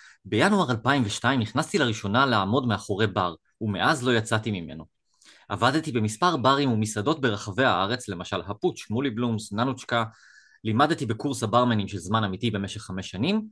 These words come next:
ובאלפיים וארבע עשרה פתחתי בר משלי. חוזק חבית נולד במהלך תקופת הקורונה, עליה אני מודה כל יום." פודקאסט על וויסקי שהחל בדצמבר עשרים עשרים, תדירותו לא סדיר, אבל בדרך כלל הייתי אומר יוצא פלוס מינוס פעם בשבועיים,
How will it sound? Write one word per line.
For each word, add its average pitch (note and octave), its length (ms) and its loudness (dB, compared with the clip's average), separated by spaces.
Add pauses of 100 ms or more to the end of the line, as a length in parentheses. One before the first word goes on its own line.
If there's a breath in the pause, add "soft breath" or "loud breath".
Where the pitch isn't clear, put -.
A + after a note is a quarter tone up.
(120)
ובאלפיים G#2+ 500 0
וארבע D3+ 320 2
עשרה G3+ 240 -2
פתחתי C3 380 -4
בר B2 180 4
משלי. G#2 400 -2 (300)
חוזק F3 320 0
חבית B2 340 -2
נולד A2 300 2
במהלך G#2 380 -2
תקופת A2+ 320 -6
הקורונה, C#3 500 0 (120)
עליה A2 260 2
אני G#2+ 140 2
מודה G2 240 -2
כל G#2 260 -6
יום." C#2+ 120 -18 (380 soft breath)
פודקאסט C#3 340 0
על G#2+ 80 0
וויסקי D#3 340 2
שהחל A2 560 0 (340 soft breath)
בדצמבר A2 680 0
עשרים G#2 360 -4
עשרים, D3 400 0 (240)
תדירותו B2 560 2
לא C3+ 300 4
סדיר, C3+ 500 0
אבל G#2+ 200 0
בדרך A2 520 -2
כלל A#2+ 80 0
הייתי A2+ 220 -2
אומר A2 220 0
יוצא G#2+ 280 0
פלוס A#2+ 320 -4
מינוס A2+ 260 -2
פעם G#2 400 -2
בשבועיים, C#3+ 760 -2